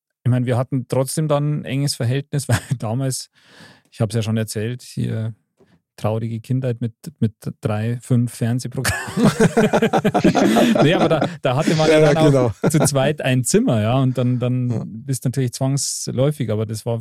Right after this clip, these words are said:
Speaker 1: für mich eigentlich ganz, ganz cool so als Nachzügler, weil da hatte ich auch immer jemanden zum Spielen quasi und der hat,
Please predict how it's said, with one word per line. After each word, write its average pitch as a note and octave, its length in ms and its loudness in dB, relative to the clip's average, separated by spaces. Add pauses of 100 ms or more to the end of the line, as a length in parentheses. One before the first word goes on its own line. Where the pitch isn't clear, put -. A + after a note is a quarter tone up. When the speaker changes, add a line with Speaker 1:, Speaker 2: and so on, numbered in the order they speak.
(120)
Speaker 1:
für B2+ 120 2
mich B2+ 220 0
eigentlich B2 220 -6
ganz, A#2+ 400 -8
ganz A#2 300 -4 (100)
cool D3 120 0
so D3 100 -4
als B2+ 160 -6
Nachzügler, C#3+ 460 -4
weil B2+ 120 -2
da G#2+ 100 -4
hatte A#2+ 160 -6
ich A#2+ 100 -6
auch A#2+ 120 -4
immer B2+ 160 -4
jemanden B2 560 -4 (400)
zum A#2+ 200 0
Spielen D3+ 420 -4
quasi C#3+ 240 -4
und A#2+ 100 -4
der A2+ 80 -2
hat, B2 100 -4